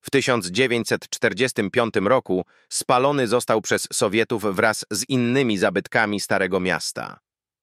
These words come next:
Odbudowano go w latach tysiąc dziewięćset sześćdziesiąt jeden sześćdziesiąt siedem, przywracając mu zewnętrznie wygląd gotycki. Ze względu na przeszłe losy zamku prawie zupełnie nie przetrwało oryginalne wyposażenie jego wnętrz.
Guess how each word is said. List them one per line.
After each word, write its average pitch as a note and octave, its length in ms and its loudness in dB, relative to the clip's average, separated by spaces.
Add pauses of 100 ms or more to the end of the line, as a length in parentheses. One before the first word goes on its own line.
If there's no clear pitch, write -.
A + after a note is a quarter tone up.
(300)
Odbudowano A2+ 640 2
go A2 160 2
w F2+ 60 -4
latach A#2 360 2
tysiąc A#2+ 420 -2
dziewięćset A2+ 640 -2
sześćdziesiąt G#2 600 -2
jeden D#2+ 400 -2 (220)
sześćdziesiąt G#2+ 640 0
siedem, D2+ 480 -2 (240)
przywracając C3 760 2
mu B2 140 0
zewnętrznie A#2 680 2
wygląd G2+ 400 0
gotycki. F2 680 -6 (920)
Ze A#2 140 4
względu C3+ 400 2
na A#2+ 160 4
przeszłe B2+ 440 2
losy A#2 300 2
zamku A2+ 380 0
prawie A2 280 0
zupełnie B2 640 2
nie A#2+ 140 2
przetrwało A#2 680 2
oryginalne A2+ 800 2
wyposażenie G#2 680 0
jego G2 220 2
wnętrz. D#2+ 580 -6